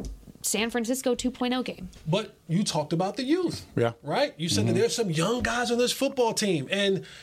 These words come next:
Speaker 2: it, it's one thing to have a vet-, a veteran squad who understands all that comes along with the day in, day out, week in, week out, long season of being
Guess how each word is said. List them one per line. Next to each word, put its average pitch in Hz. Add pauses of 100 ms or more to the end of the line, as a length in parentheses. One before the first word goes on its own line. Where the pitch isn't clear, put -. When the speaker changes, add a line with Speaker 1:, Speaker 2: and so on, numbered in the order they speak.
Speaker 2:
it, 208
it's 240
one 262
thing 302
to 277
have 262
a 262
vet-, 254 (160)
a 202
veteran 254
squad 254
who 226
understands 247
all 269
that -
comes 254
along 233
with -
the 185
day 226
in, 233
day 226
out, 214
week 220
in, 226
week 226
out, 220
long 254
season 233
of 180
being 233